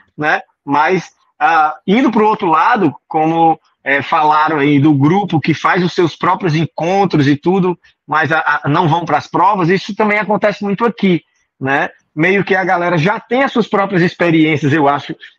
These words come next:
com os grupos, nos seus treinos organizados,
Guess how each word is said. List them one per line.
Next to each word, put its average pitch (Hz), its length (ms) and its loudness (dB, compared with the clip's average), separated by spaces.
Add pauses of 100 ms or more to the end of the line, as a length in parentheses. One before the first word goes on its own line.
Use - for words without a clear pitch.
(100)
com 180 160 0
os 147 100 0
grupos, 156 760 0
nos 139 160 0
seus 165 220 -2
treinos 190 380 -2
organizados, 156 1040 0